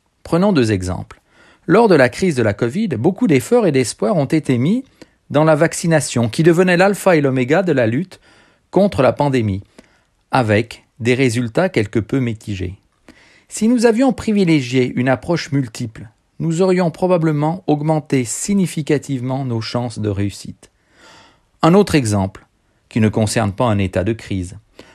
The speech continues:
Je veux parler du transport de marchandises en France. Notre pays a fait le choix de développer fortement le transport autoroutier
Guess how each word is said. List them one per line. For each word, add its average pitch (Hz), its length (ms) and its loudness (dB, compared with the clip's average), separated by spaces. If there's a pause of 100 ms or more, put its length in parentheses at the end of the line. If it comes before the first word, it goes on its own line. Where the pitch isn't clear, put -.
(160)
Je 143 100 0
veux 247 140 4
parler 233 320 2
du 165 140 0
transport 185 480 -2
de 117 80 -4
marchandises 139 560 -2
en 101 100 -4
France. - 480 -16 (400)
Notre 110 280 -2
pays 139 280 0
a 104 60 2
fait 104 160 -4
le 95 60 -4
choix 165 220 -2
de 117 80 0
développer 113 500 0
fortement 175 680 -2
le 156 100 0
transport 139 440 -4
autoroutier 127 680 -2